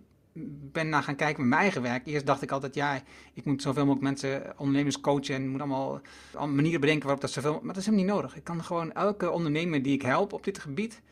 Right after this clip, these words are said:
zodat zij meer impact maken, heb ik, dat is gewoon weer een stap, weet je. Eh, prima. Eh, en het, het is,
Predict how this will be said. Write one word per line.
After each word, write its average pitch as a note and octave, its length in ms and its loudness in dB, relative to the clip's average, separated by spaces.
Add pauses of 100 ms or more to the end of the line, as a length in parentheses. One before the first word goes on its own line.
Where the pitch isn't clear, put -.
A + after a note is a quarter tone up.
(240)
zodat D#3 340 0
zij G#3+ 200 6
meer D#3+ 120 2
impact G3 280 2
maken, F#3+ 420 0
heb G#3 140 0
ik, - 120 -10
dat F#3 140 0
is F#3+ 80 -4
gewoon G#3 360 2
weer F#3+ 260 0
een F#3+ 80 -2
stap, - 440 0
weet F3+ 160 -12
je. B3 160 -6
Eh, - 280 -8 (440)
prima. A3 420 2
Eh, - 240 -8 (640)
en F3+ 300 -2 (180)
het, - 220 -16
het - 160 -8
is, - 220 -10